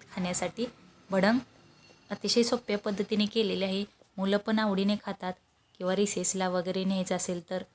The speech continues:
अशा प्रकारे भडंग नक्की ट्राय करून बघा. खूप छान लागते. कमी साहित्यात कमी वेळात केलेले आहे. इथे बघा, मी चिरमुऱ्याचे अर्धा किलोचं एक पॅकेट घेतलेलं आहे.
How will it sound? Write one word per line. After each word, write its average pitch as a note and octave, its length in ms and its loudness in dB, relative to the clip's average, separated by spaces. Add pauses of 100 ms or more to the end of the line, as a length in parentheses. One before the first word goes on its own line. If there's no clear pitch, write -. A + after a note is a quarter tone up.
(480)
अशा F#3+ 180 0
प्रकारे G3 400 -2
भडंग F#3+ 320 0
नक्की F#3 340 -4
ट्राय G3 200 0
करून F3+ 360 0
बघा. F3 220 -4 (360)
खूप - 320 -6
छान G#3 180 2
लागते. F#3+ 460 -2 (680)
कमी G3 200 2
साहित्यात G#3 540 0
कमी F#3+ 240 0
वेळात F#3+ 380 -2
केलेले F3+ 320 0
आहे. F#3 200 0 (2000)
इथे G3+ 180 -8
बघा, F#3 240 2
मी G3+ 160 2 (540)
चिरमुऱ्याचे F#3+ 520 2
अर्धा G3 240 2
किलोचं F#3+ 360 -2
एक - 180 -4
पॅकेट G3 300 -4
घेतलेलं F#3+ 360 0
आहे. F#3 160 0